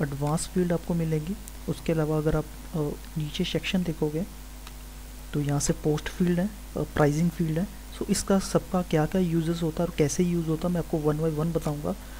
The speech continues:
तो चलिए हम इस video के अंदर इस dummy form को, अ, बनाने की कोशिश करेंगे और इसको ही फॉलो करेंगे, जिसके आपको जो पता लग जाएगा इस basic form को और styling को और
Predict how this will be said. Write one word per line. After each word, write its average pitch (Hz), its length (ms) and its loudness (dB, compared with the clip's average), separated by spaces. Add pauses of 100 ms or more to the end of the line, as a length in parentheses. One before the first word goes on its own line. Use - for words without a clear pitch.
(140)
तो 196 60 -2
चलिए 190 340 2 (160)
हम 175 220 2
इस - 180 -2
video 160 320 0
के 185 120 0
अंदर 156 220 2
इस - 180 -4 (320)
dummy 160 380 4
form 165 240 2
को, 170 200 0 (480)
अ, 143 60 2
बनाने 147 320 2
की 175 120 -2
कोशिश 160 360 -2
करेंगे 170 340 0
और 165 100 2
इसको - 220 -4
ही 180 60 4
फॉलो 160 320 2
करेंगे, 151 380 -2
जिसके - 640 -2
आपको 151 320 0
जो 156 220 -2 (140)
पता 165 180 2
लग 156 200 0
जाएगा 151 200 4
इस 165 100 2 (260)
basic 156 480 2
form 160 200 0
को 156 160 -4
और 170 80 -4
styling 156 480 0
को 160 100 2
और 151 100 -2